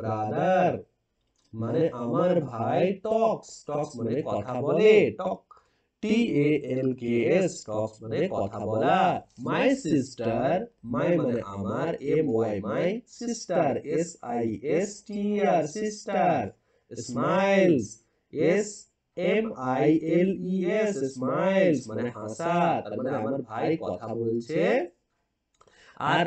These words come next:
আমার বোন হাসছে। আওয়ার, ও ইউ আর, আওয়ার আঙ্কেল, আমাদের কাকু,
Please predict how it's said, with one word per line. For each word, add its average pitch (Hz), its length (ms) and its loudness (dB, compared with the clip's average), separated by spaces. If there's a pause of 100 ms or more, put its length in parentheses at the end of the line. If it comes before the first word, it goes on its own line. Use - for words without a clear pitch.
আমার 123 240 0 (140)
বোন 160 420 6 (440)
হাসছে। 180 760 0 (920)
আওয়ার, 185 580 6 (420)
ও - 20 6 (200)
ইউ 175 80 4 (160)
আর, 113 80 -2 (180)
আওয়ার 135 360 0 (260)
আঙ্কেল, 226 680 4 (180)
আমাদের 143 640 2 (180)
কাকু, 175 460 -2